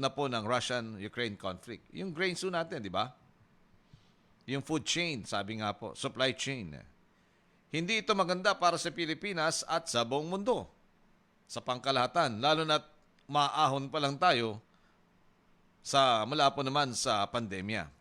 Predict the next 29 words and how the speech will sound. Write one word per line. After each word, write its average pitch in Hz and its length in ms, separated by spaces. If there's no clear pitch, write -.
Kaya 160 160
nararapat 170 640
lamang 165 400
po 175 80
na 151 160
palakasin 147 640
ng 165 80
mga 151 160
bansang 147 320
kasapi 151 400
ng 143 160
asean, 131 720
kung 113 80
saan 131 240
kasama 131 400
po 123 120
Pilipinas 120 520
yan, 107 120
di 78 120
ba? 117 200
Ang 185 320
pagtutulungang 180 880
pangkabuhayan 156 800
at 143 160
igiit 165 480
ang 139 240
pagpapatuloy 139 720
ng 143 200
rehiyon 143 600